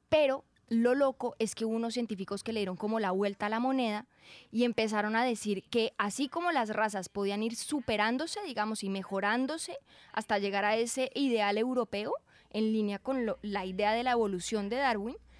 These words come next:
también otros empezaron a decir que no, que no necesariamente, que también podían decaer, que si no nos poníamos las pilas como a hacer esfuerzos por ser blanquitos, podían decaer las razas, ¿sí? Y ahí viene una época muy oscura.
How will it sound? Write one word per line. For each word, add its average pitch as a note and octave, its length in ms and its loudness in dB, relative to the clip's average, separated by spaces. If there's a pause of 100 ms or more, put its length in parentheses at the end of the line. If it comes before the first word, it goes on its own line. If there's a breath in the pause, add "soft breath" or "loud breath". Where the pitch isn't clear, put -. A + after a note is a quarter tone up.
(280 loud breath)
también G#3+ 400 2
otros A3 240 -4
empezaron G3+ 400 -4
a G#3+ 60 2
decir F#3 260 -4
que G#3+ 220 -4 (300)
no, G3 220 -4
que A3+ 140 -4
no G3 100 -4
necesariamente, G3 580 -4
que F3+ 120 -8
también F#3+ 300 -6
podían G3+ 380 -2
decaer, A3 500 -2 (500 soft breath)
que A3+ 160 2
si A3 200 -2
no G#3+ 120 0
nos C#4 100 -2
poníamos C4 280 -2
las C#4 140 -4
pilas A3+ 420 -2
como C4 280 0
a A3 220 0 (640 loud breath)
hacer G#3 260 0
esfuerzos C4 560 0
por C4+ 200 0 (280)
ser - 180 -2
blanquitos, C4 640 -4 (380 soft breath)
podían G3+ 400 2
decaer G#3+ 320 -2
las F#3+ 140 -2
razas, F#3 400 0
¿sí? B3 220 -8
Y B3+ 160 2
ahí G#3 260 2
viene A3+ 260 0
una C#4+ 120 0
época D4 220 -4
muy G#3+ 140 -2
oscura. A3+ 580 -2